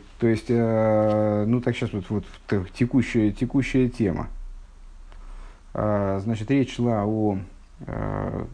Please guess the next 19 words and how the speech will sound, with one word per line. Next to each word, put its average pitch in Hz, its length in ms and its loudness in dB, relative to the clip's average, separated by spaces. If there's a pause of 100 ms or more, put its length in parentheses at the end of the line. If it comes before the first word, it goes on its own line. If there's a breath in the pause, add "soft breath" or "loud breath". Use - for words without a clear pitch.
(160)
ну, 120 360 4
это 98 200 -2 (140)
довольно 113 380 4
старая 107 360 2
уже 98 440 0
тема, 90 540 0
которая 92 380 -2
длится 101 380 -2
несколько 90 520 -2
маймеров, 135 560 2 (480 loud breath)
то 110 120 4
бишь 90 220 0
несколько 101 440 -2
месяцев 95 500 -2
в 101 40 -4
нашем 87 260 -2
<laughs> - 0 -
приложении. 104 600 0 (640 loud breath)
Э, 98 680 2